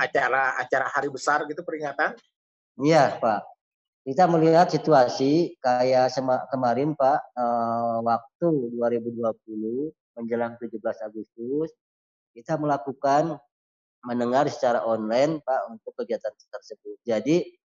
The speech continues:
Speaker 2: untuk kegiatan yang sifatnya akan, akan menimbulkan kerumunan, Pak, itu ditunda, Pak. <clears throat> Tunda,
Speaker 1: Baik.
Speaker 2: kita alihkan kegiatan-kegiatan yang sifatnya tidak mengundang kerumunan.
Speaker 1: Hmm,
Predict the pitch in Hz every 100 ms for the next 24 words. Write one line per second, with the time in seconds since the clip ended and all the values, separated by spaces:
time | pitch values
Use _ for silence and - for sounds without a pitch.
0 | _ 123 127 135 120 143 - 180 143 131
1 | 127 139 131 143 156 185 160 120 - 123
2 | 120 123 - 117 - _ - 151 131 123
3 | 120 120 117 120 127 120 123 123 123 117
4 | 98 95 98 120 170 _ 269 _ 98 101
5 | - - 120 180 156 160 156 123 95 -
6 | _ _ _ _ _ _ _ - 208 156
7 | - 117 120 156 - 135 117 120 113 -
8 | 147 156 147 120 123 113 143 135 113 117
9 | 107 - 135 127 - 135 113 - - 139
10 | 127 123 123 127 127 127 120 120 117 101
11 | 92 _ _ _ _ _ _ _ 123 120